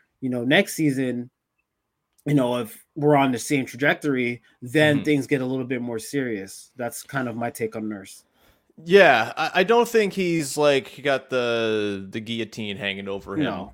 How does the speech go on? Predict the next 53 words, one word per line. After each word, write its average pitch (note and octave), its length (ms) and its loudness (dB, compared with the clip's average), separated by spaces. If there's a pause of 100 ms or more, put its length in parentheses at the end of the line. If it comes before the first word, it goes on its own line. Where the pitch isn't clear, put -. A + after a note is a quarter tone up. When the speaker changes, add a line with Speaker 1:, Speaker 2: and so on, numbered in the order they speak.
Speaker 2:
about G2+ 300 -4
to G#2+ 60 -14
be G2 100 -10
dropped F#2 380 -8
or F#2+ 40 -8
anything F2+ 540 -14
just - 320 -10
yet. D#2+ 200 -8
And F#2+ 100 -6
I G2+ 80 0
don't B2 200 -2
think A#2+ 160 -6
the G#2 120 -4
Raptors F#2+ 400 -4
operate G2+ 420 -2
that, G#2+ 280 -6
that A2 200 -4
way. B2 140 0
I - 20 0
think G#2 160 -10
they're F#2+ 100 -12
pretty F#2 220 -10
patient. G2+ 420 -4
And, E3+ 140 -2
like, F3 200 2
in G#3 260 -4
fairness, G#3+ 500 0
like, F#3 140 -2
I F#3 80 2
do G3 160 -4
think F#3 240 -4
Nurse D3+ 320 -2
over C#3+ 120 0
the C3 120 -2
last B2+ 280 2
couple A2+ 280 -6
weeks, C3+ 420 -6
you D3 40 -8
know, A#2+ 80 -2
the A2 80 -8
net, A2+ 200 -6
last B2 240 -2
couple A2 160 -6
of G2+ 80 -8
games A2 240 -4
maybe G#2+ 160 -2
notwithstanding, G#2 760 -2
has C#3 280 0
implemented A#2+ 460 -8
a G2+ 40 -12
few C#3 240 -6
different A2+ 400 -4
things, G#2 520 0